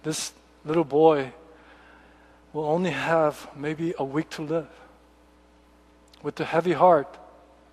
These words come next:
father began to pray. And then, and with, I, I can't even imagine, but he went into his, uh, son's room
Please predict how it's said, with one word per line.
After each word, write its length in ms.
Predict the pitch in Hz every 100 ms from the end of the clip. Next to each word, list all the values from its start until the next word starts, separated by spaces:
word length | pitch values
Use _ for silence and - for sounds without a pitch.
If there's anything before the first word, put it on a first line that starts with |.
| _ _ _ - _
father 480 | - 160 160 151 147
began 300 | - 139 151
to 100 | 151
pray. 540 | - 160 156 143 131 - - _ _ _ _ _ _ - - - - -
And 140 | 156
then, 240 | 156 160 - - -
and 220 | 165 156 - _ _ _ _ _ _ _ _ _ - - - -
with, 160 | 202 - _ - _ _ _ _ _ - _ -
I, 100 | 214 -
I 120 | 185
can't 200 | - 220
even 180 | 196 185
imagine, 420 | 175 196 180 180
but 220 | 160 170 - -
he 120 | -
went 200 | 180 185
into 220 | 185 - 180
his, 300 | 170 151 - - - -
uh, 320 | 151 151 -
son's 360 | - 185 185 156
room 360 | 160 175 151